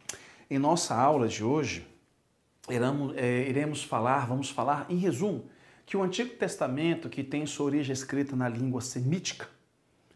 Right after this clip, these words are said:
que é o aramaico e hebraico, vocês lembram quando nós discutimos isso lá nas nossas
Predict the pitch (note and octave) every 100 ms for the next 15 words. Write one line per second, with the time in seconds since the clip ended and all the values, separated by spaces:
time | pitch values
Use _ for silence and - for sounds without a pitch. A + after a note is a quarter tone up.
0 | _ - B2+ A#2 A2+ A2+ G#2+ G#2 A2+ B2
1 | A#2 A2+ A#2 G#2 A2 C3+ C#3+ C#3 A2+ G#2+
2 | G2 E3 B2+ F#3+ E3+ B2+ - B2 B2 B2
3 | - A#2 - A#2+ A2 B2 B2+ C#3 E3 D#3+
4 | D#3+ D3 -